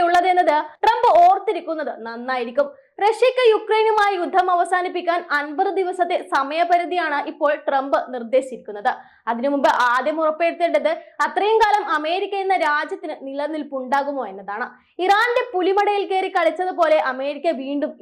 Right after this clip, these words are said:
ഇറങ്ങിയിരിക്കുകയാണ്. ട്രംപിന്റെ പോക്ക് ഇത് എങ്ങോട്ടാണെന്ന് തോന്നിക്കുന്ന രീതിയിലുള്ള നയങ്ങൾ തന്നെയാണ് ട്രംപ് ഇപ്പോൾ സ്വീകരിച്ചുകൊണ്ടിരിക്കുന്നത്. അതേസമയം റഷ്യ അതിന്റെ യുദ്ധം ആരംഭിച്ചിട്ടില്ല എന്നതും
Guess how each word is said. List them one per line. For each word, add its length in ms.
ഇറങ്ങിയിരിക്കുകയാണ്. 840
ട്രംപിന്റെ 500
പോക്ക് 260
ഇത് 80
എങ്ങോട്ടാണെന്ന് 680
തോന്നിക്കുന്ന 400
രീതിയിലുള്ള 500
നയങ്ങൾ 440
തന്നെയാണ് 420
ട്രംപ് 300
ഇപ്പോൾ 180
സ്വീകരിച്ചുകൊണ്ടിരിക്കുന്നത്. 1000
അതേസമയം 600
റഷ്യ 300
അതിന്റെ 260
യുദ്ധം 280
ആരംഭിച്ചിട്ടില്ല 680
എന്നതും 280